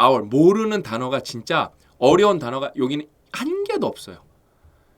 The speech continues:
근데 이걸 못 말하는 거예요, 우리가. "Why are you doing up at this hour?" 그러니까 외우면 돼요, 여러분. "Why are you, why are you doing up at this hour?" 이렇게 말하면 돼요. 마지막으로 이 늦은 시간에 누가 문을 두드리는 거지?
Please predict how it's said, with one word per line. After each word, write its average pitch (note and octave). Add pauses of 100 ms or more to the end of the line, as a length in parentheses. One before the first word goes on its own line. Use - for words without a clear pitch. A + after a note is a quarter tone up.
(280)
근데 E3
이걸 D#3+
못 A#2+
말하는 C3
거예요, E2
우리가. - (1300)
"Why A#2+
are A#2+
you A#2+
doing A#2
up D#3
at A2
this G#2
hour?" F2+
그러니까 A2 (100)
외우면 C#3+
돼요, E2+
여러분. - (400)
"Why C3+
are B3+
you, A3+ (180)
why F3+
are C4+
you F3
doing G#3
up F#3+
at -
this E3+
hour?" E3+
이렇게 B2
말하면 F#2+
돼요. D#2 (2500)
마지막으로 A#2
이 F3
늦은 D3+
시간에 D#3
누가 B2+
문을 B2+
두드리는 G2+
거지? B2